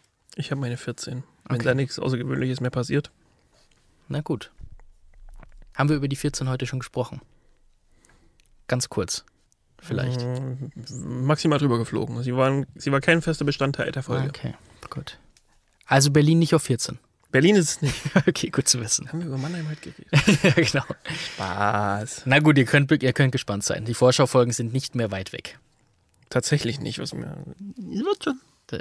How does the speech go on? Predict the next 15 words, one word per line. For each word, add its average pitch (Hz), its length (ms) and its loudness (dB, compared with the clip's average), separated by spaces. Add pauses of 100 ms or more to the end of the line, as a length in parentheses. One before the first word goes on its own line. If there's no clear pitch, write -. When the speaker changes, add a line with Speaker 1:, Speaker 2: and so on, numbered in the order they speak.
Speaker 2:
wird, 135 360 -2
wird 127 260 -2
noch 131 100 0
mal 127 80 0
ein 120 60 -4
bisschen 120 200 -8
was 113 160 -2
an 113 160 -4
Arbeit, - 380 -14
ja. - 120 -12 (320)
Speaker 1:
So. 156 320 8 (160)
Speaker 2:
So, 175 300 8
Schluss. - 500 6 (300)
Speaker 1:
Aus. 156 440 8 (100)
Speaker 2:
Oder? 170 320 6